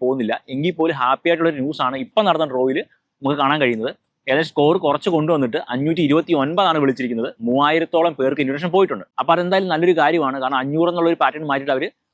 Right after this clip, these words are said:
മൂവായിരം വരെ കൊണ്ടെത്തിക്കുന്ന തരത്തിലേക്ക് സ്കോർ കുറച്ച് കൊണ്ടുവന്നിട്ടുണ്ട്. അപ്പോൾ പൂളിൽ കുറച്ച് ആൾക്കാർ എണ്ണം കുറഞ്ഞിട്ടുണ്ട്. ഇപ്പോൾ കാനഡ ഗവൺമെന്റ് ഇതേ രീതിയിൽ മുന്നോട്ട് പോവുകയാണെങ്കിൽ ഒരു മൂവായിരം, നാലായിരം വരെ വെച്ചൊക്കെ എടുക്കുകയാണെന്നുണ്ടെങ്കിൽ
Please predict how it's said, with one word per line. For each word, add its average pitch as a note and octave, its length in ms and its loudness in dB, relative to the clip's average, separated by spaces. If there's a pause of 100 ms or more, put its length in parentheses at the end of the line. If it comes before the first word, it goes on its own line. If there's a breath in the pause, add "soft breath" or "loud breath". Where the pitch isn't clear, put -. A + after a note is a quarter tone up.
(120)
മൂവായിരം D#3 380 4
വരെ F#3 160 0
കൊണ്ടെത്തിക്കുന്ന D3+ 500 0
തരത്തിലേക്ക് D3+ 420 -2
സ്കോർ D3+ 280 2
കുറച്ച് D#3+ 240 -2
കൊണ്ടുവന്നിട്ടുണ്ട്. D#3+ 420 -2 (360)
അപ്പോൾ D3+ 200 0
പൂളിൽ F3 240 6
കുറച്ച് D#3+ 220 0
ആൾക്കാർ D#3+ 240 2
എണ്ണം D#3+ 180 -4
കുറഞ്ഞിട്ടുണ്ട്. D3+ 380 -2 (100)
ഇപ്പോൾ B2+ 180 -14
കാനഡ C#3 220 0
ഗവൺമെന്റ് E3 280 0
ഇതേ D#3+ 200 4
രീതിയിൽ E3 200 2
മുന്നോട്ട് D#3 280 0
പോവുകയാണെങ്കിൽ C#3 460 0
ഒരു C#3+ 100 0
മൂവായിരം, C#3 420 2
നാലായിരം C#3 380 2
വരെ C#3 160 2
വെച്ചൊക്കെ C3 280 -4
എടുക്കുകയാണെന്നുണ്ടെങ്കിൽ C3 640 -2